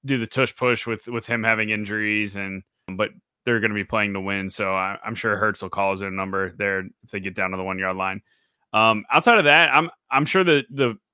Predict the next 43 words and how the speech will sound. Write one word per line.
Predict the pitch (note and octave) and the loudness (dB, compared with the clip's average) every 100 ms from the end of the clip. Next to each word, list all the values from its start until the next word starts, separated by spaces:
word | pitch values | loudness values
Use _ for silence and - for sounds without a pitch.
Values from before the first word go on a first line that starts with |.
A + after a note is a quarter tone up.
| _ | _
after | B2 C3 D3 | 2 2 2
last | B2 A2 A#2 C#3 | 2 4 2 0
week's | B2 | -6
performance, | - C#3 C#3+ C3+ C3+ A#2+ | -4 -6 -4 -4 -4 -4
Najee | B2 A#2 A#2+ A2+ | -2 -2 -2 -2
Harris | A2+ A2+ C3 | -2 -2 -6
is | |
gonna | A#2+ A#2+ | -4 -2
get | A#2 | -2
a | A#2 | -2
ton | B2+ B2 | -4 -6
of | |
steam, | - C3 B2+ B2 A#2 | -6 -6 -4 -6 -8
and, | G#2 G2+ G#2+ G2+ - | -10 -8 -8 -8 -10
you | B2+ A2+ | -6 -4
know, | G#2+ | 0
Jaylen | B2 A#2+ A2+ | 2 2 0
Warren | A2 A2+ A2 | -2 -2 -2
as | G2+ | -4
well, | G#2+ G#2+ A2 | 0 0 0
because | A2 A2 G2 - - _ _ | -2 -6 -8 -12 -18 _ _
the | A2+ | -10
two | - A#2+ | -4 -4
cheapest | - A#2 A#2 A2 | -2 -4 -4 -6
starting | - A2 A2 | 0 0 0
running | G#2+ A2+ | -2 0
backs | A2 G#2+ A#2 | 2 0 -2
on | G#2+ | -8
the | |
slate. | - G#2+ G2+ G#2+ - _ _ _ _ _ | -8 -4 -2 -4 -8 _ _ _ _ _
And | A#2+ A2+ G#2+ G2 | 0 0 -2 0
Jaylen | B2+ C#3 B2+ A#2 | 2 4 2 0
Warren, | B2 C3 C3 B2+ B2+ | 0 0 0 -2 -2
you | |
know, | B2 | -2
probably | A#2 B2 B2 B2+ | 2 4 4 2
projects | A2 G#2+ A2 G#2+ | -6 -6 -6 -6
better | A2 A2 B2+ | -4 -2 0
than | C#3+ C#3 | -2 -2
Najee | C#3 C#3+ D3 D3 | 0 0 0 0
does | D3 D#3 C#3+ | 0 0 -2
from | C#3 B2+ | -4 -2
a, | A2+ | -2